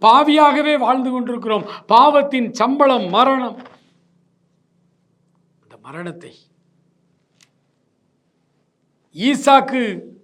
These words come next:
பெற்றுக்கொள்ள வேண்டிய அந்த மரணத்திலிருந்து ஈசாக்கை ஆண்டவர் அற்புதமாய் விடுதலை செய்தார். ஈசாக்கை விடுதலை செய்துவிட்டு அவனுக்கு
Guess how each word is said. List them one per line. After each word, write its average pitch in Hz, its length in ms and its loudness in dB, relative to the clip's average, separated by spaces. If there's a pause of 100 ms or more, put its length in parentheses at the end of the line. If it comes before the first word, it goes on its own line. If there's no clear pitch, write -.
(480)
பெற்றுக்கொள்ள 285 500 0 (100)
வேண்டிய 254 300 0
அந்த 214 100 -4 (100)
மரணத்திலிருந்து 214 800 -6 (760)
ஈசாக்கை 185 640 -10 (180)
ஆண்டவர் 175 440 -8 (520)
அற்புதமாய் 220 720 -8
விடுதலை 190 420 -12 (120)
செய்தார். - 420 -20 (1500)
ஈசாக்கை 254 640 2 (120)
விடுதலை 262 360 4 (140)
செய்துவிட்டு 190 460 -6
அவனுக்கு 170 300 -14